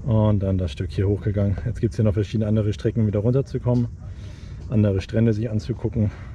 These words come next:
aber ich will eigentlich nur wieder da runter zum Strand. Daher erstmal genug von jetzt. Ich genieße noch ein bisschen den Ausblick, mache ein paar Fotos und dann gibt's auf dem Weg zurück nochmal ein, zwei Lookouts, die ich erstmal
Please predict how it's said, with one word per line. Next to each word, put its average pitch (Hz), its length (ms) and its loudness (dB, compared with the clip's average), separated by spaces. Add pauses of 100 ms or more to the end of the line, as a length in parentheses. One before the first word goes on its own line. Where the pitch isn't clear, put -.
(160)
aber 101 400 2 (760)
ich 120 160 -2
will 110 80 0
eigentlich 92 240 -2
nur 101 100 0
wieder 98 140 2
da 104 60 2
runter 117 320 2 (1000)
zum - 140 -2
Strand. 113 340 2 (1300)
Daher 113 340 4
erstmal 107 240 -4
genug 110 200 2
von 113 140 0
jetzt. 147 300 -2 (340)
Ich - 80 -10
genieße 123 260 4
noch 120 100 2
ein 113 40 2
bisschen 117 200 0
den 113 40 -2
Ausblick, 120 300 -2
mache 117 100 4
ein 110 40 0
paar 113 100 2
Fotos 156 360 -2 (1700)
und 120 140 2
dann 110 240 4 (760)
gibt's 123 160 2
auf 127 80 2
dem 120 100 4
Weg 120 140 4
zurück 117 240 0
nochmal 113 240 2
ein, 117 120 2
zwei 110 160 -2
Lookouts, 123 480 -2 (280)
die 117 120 4
ich 110 140 0
erstmal 113 400 2